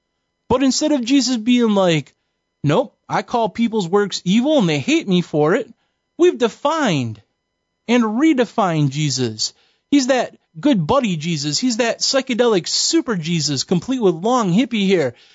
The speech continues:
He wants to be cool and famous. This is the Jesus that goes into the dens of iniquity, baby. And he hangs with the people and doesn't judge the people. And they're like, "Oh man, isn't this Jesus cool? He's partying with us. He's texting with us. Man, he's having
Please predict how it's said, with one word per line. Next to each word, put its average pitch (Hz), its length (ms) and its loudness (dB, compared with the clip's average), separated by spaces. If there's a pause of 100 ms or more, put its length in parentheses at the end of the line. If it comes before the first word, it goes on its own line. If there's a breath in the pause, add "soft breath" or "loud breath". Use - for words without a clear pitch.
(120)
He 285 100 0
wants 277 240 2
to 220 100 -2
be 175 180 0
cool 285 400 2
and 156 160 0
famous. 226 500 2
This 269 120 -8
is 247 60 -6
the 202 100 2
Jesus 233 420 -2
that 202 200 -2
goes 220 280 -2
into 226 160 -2
the 185 120 0
dens 233 340 0
of 185 80 -4
iniquity, 196 460 0
baby. 226 520 0 (460 loud breath)
And 226 100 2
he 214 100 4
hangs 247 440 2
with 233 140 -2
the 208 100 0
people 190 440 0
and 190 100 0
doesn't 240 300 0
judge 240 340 0
the 247 100 -4
people. 202 460 0
And 208 100 -2
they're 254 100 -2
like, 226 200 -2
"Oh 247 180 -4
man, 262 280 0
isn't 254 180 2
this 214 140 2
Jesus 196 340 -2
cool? 311 420 2 (240 loud breath)
He's 156 140 -6
partying 285 560 2
with 294 160 2
us. 294 180 0
He's 175 160 -4
texting 285 540 0
with 294 140 0
us. 302 180 2
Man, 254 80 0
he's 190 120 -2
having 190 200 -2